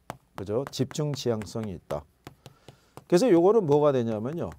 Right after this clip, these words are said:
대학교가 존재하게 되면 학생들이 이제 입학을 하게 되겠죠. 그런데 이제 옛날에 미국에서는 워낙 거리가 멀리 떨어져 있으니까 아이가 대학에 입학하게 되면요. 가족이 그 주변으로 이사를 하게 되는 경우죠.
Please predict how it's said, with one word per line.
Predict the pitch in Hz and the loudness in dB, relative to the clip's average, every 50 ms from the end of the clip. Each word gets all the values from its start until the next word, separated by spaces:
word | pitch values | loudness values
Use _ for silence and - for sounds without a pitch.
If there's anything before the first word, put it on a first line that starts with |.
| _ _ - - _ _ _ _ _ - - _ _ - | _ _ -20 -20 _ _ _ _ _ -20 -20 _ _ 2
대학교가 | - 143 156 180 202 160 - 220 202 208 208 202 202 196 202 196 196 196 190 190 190 190 180 151 | 8 10 10 10 10 8 4 4 6 6 6 6 6 6 6 6 8 8 6 6 4 2 2 -2
존재하게 | - - 170 175 165 170 160 151 160 147 139 123 | -4 -6 -2 0 2 2 2 2 2 0 0 0
되면 | 120 123 127 170 196 160 117 | 0 -2 -2 -2 -2 -2 -4
학생들이 | 101 - - 180 - - 277 269 247 247 214 190 156 | -4 -6 -8 -6 -2 -2 -2 -2 -2 -2 0 0 0
이제 | 135 120 123 | 0 0 -2
입학을 | 123 123 113 - 131 120 113 110 | -2 -2 -4 -4 -4 -4 -4 -4
하게 | 104 92 90 82 | -4 -4 -6 -8
되겠죠. | 85 85 87 80 - 147 135 101 - _ _ _ _ - - - _ _ - | -8 -10 -12 -8 -4 -4 -4 -4 -4 _ _ _ _ -20 -20 -20 _ _ 4
그런데 | - 175 214 226 226 269 240 | 8 8 8 8 8 4 0
이제 | 185 180 | 2 4
옛날에 | 165 156 156 170 190 214 214 | 4 4 4 4 6 6 4
미국에서는 | 180 131 143 143 143 139 143 123 - 185 190 165 135 131 110 | 4 2 0 -2 0 2 2 2 2 0 -4 -4 -4 -4 -2
워낙 | 104 120 131 156 202 247 156 | 2 2 4 4 4 4 2
거리가 | - - 156 156 160 151 156 143 | 4 4 4 4 4 4 2 2
멀리 | 107 110 117 127 143 139 | 2 0 0 0 -2 -2
떨어져 | - 135 110 113 101 95 95 | -2 -2 -2 -2 -2 -4 -6
있으니까 | 90 - - 92 95 90 - 170 123 - - - - _ - | -8 -8 -10 -12 -8 -2 0 0 0 0 -2 -8 -20 _ 2
아이가 | - 135 135 151 175 220 233 | 4 6 6 6 6 4 4
대학에 | 220 - - 135 147 147 151 151 147 | 4 4 4 4 6 6 4 2 -2
입학하게 | 120 - - 127 113 - - 110 104 107 | -2 -2 -4 -6 -6 -4 -4 -4 -4 -4
되면요. | 87 98 92 95 104 135 185 175 101 - _ _ - - - | -4 -4 -6 -6 -4 -2 -2 -2 -2 -4 _ _ -20 -12 -4
가족이 | - 143 123 151 170 233 240 | 0 2 2 4 2 2 0
그 | - - 180 180 | 2 2 2 2
주변으로 | - - 127 107 120 117 123 147 185 180 | 0 -2 -2 -2 -2 0 0 -2 -2 -2
이사를 | 117 107 117 135 127 160 196 208 202 165 | -2 -4 -6 -6 -4 -4 -4 -4 -4 -4
하게 | 123 113 98 101 87 | -4 -6 -6 -6 -8
되는 | 95 87 87 87 | -10 -12 -10 -8
경우죠. | 90 101 113 120 101 85 76 - | -6 -6 -4 -4 -6 -8 -10 -14